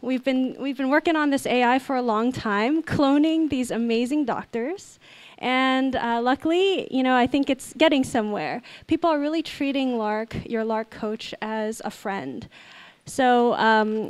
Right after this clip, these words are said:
we were recently named top ten apps of two thousand fifteen by Apple. Um,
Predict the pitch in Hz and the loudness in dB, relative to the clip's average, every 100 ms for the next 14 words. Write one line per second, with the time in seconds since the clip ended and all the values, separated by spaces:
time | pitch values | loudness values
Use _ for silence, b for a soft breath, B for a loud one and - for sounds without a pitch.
0 | - 247 233 247 240 262 254 262 247 233 | -2 2 2 2 0 -2 0 2 2 2
1 | 233 226 - 240 - 240 214 208 294 - | 2 0 -2 -4 0 0 0 0 0 -4
2 | - - 226 214 240 240 208 208 208 220 | -4 0 0 0 -2 -2 -2 -2 -2 -2
3 | - 247 254 285 254 - 196 202 311 403 | -2 0 2 2 2 0 -2 0 0 0
4 | 453 B B B B - 233 233 226 220 | -2 B B B B 0 4 6 4 0
5 | 240 | -4